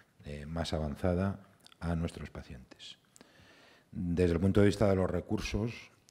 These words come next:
eh, bueno, desde el punto de vista de la orientación, el plan, eh, tiene una prioridad fundamental y es recuperar, eh, el papel de la atención primaria en los cuidados paliativos.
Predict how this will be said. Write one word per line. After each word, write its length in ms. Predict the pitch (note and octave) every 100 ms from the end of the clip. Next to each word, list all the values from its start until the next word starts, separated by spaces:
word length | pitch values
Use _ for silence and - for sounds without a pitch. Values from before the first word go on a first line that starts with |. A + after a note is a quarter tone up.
| -
eh, 840 | E2 D#2+ D#2 D#2 D2+ D2+ D2+ D2+ C#2+ _ _ _ - - - -
bueno, 260 | G2+ F2 E2+
desde 280 | F2 E2 E2
el 60 |
punto 140 | G2 G#2+
de 60 |
vista 220 | G#2+ G2+
de 60 | F#2
la 100 | F2+
orientación, 640 | E2 E2+ E2 D#2+ G2+ G2
el 120 | F2+
plan, 440 | - F#2+ G2+ G2+ G2 - _ _ - _ _
eh, 180 | F2 E2 -
tiene 260 | F2+ F#2
una 840 | F#2+ F#2 F2+ F2 E2+ D#2+ D#2+ E2+ - - - - - - - - - -
prioridad 520 | E2+ E2+ E2 F#2 F2+
fundamental 720 | F#2 D#2+ D#2+ D#2+ G2+ F2 - - - - - - - _ -
y 120 | E2
es 260 | F2+ - G2
recuperar, 880 | A2+ E2+ - D#2+ E2+ E2 G#2+ A2+ B2 - _ _ _ _ _ _ _ _
eh, 340 | G2 E2+ E2+ -
el 160 | F2
papel 360 | - E2 F#2+ F#2
de 80 | F2+
la 60 |
atención 360 | E2+ E2+ D#2+ F2
primaria 420 | E2 E2+ F2 F#2+
en 60 | F2+
los 120 | D#2+
cuidados 320 | - D#2 D#2
paliativos. 600 | - C#2 C#2 C#2 C2 -